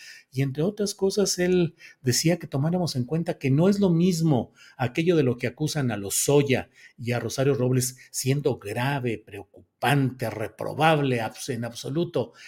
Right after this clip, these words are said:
el saqueo del dinero público y lo que implica de, eh, robarlo,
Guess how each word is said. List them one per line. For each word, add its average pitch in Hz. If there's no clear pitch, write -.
el 127
saqueo 151
del 117
dinero 117
público 120
y 113
lo 113
que 117
implica 143
de, 123
eh, 120
robarlo, 135